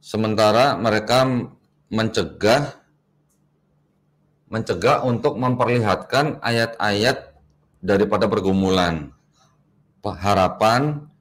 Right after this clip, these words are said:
dan kebebasan yang ditemukan dalam Bible. A group of white Christian missionaries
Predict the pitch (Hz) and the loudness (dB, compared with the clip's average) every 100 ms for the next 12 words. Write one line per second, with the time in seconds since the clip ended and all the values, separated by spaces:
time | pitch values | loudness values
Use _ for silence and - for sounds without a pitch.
0 | _ - 104 104 95 95 87 85 - 117 | _ -4 -2 0 0 0 0 -2 0 2
1 | 139 - 120 117 104 101 98 98 113 110 | 2 -2 -2 -2 0 0 -2 0 0 0
2 | 113 123 127 131 123 117 113 _ _ _ | 0 0 0 2 0 -2 -8 _ _ _
3 | _ _ _ _ _ _ - 98 123 196 | _ _ _ _ _ _ -4 -2 0 0
4 | 117 123 107 107 - 110 - 117 113 101 | 0 0 0 0 0 -2 0 -2 -2 -2
5 | 98 87 85 104 | -2 0 2 0